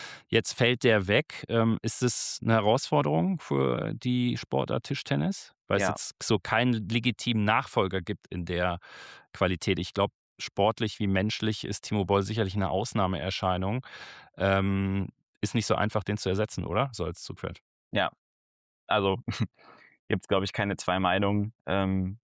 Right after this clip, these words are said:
Speaker 2: definitiv. Ähm, es ist immer noch 'n Gedanke, jetzt gerade auch irgendwie bei Borussia, man kriegt's mit. Ähm, ja, also, äh, du hast es halt immer noch im Kopf. Also, es sind immer noch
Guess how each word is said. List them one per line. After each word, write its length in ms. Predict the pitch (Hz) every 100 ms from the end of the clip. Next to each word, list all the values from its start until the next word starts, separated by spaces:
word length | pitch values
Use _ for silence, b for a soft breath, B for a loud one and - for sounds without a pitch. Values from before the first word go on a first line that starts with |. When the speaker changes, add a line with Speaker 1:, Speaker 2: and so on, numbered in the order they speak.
| -
Speaker 2:
definitiv. 640 | 98 - 92 - 95 90 _ b b b b _ -
Ähm, 480 | 95 95 92 98 - _ _ _ - - -
es 180 | 98 107
ist 120 | 98
immer 240 | 80 117
noch 300 | 110 101 -
'n 420 | 78 98 90 85 -
Gedanke, 600 | 98 80 101 104 92 87
jetzt 260 | 80 - -
gerade 320 | 87 90 64
auch 160 | 78
irgendwie 300 | 90 87 95
bei 140 | 85 85
Borussia, 460 | 87 87 - 92 90
man 180 | 87 95
kriegt's 280 | 95 -
mit. 260 | 87 92 - B B B B _ _ _ -
Ähm, 440 | 82 95 87 95 - _ _ -
ja, 220 | 104 113
also, 300 | 80 95 - _ -
äh, 140 | -
du 340 | 80 - 104 101
hast 160 | 110
es 120 | 104 107
halt 120 | 90
immer 160 | 110
noch 120 | 104 92
im 100 | 92
Kopf. 260 | 90 82 67
Also, 160 | 92
es 80 | 90
sind 100 | 98
immer 180 | 73 107
noch 280 | 104 101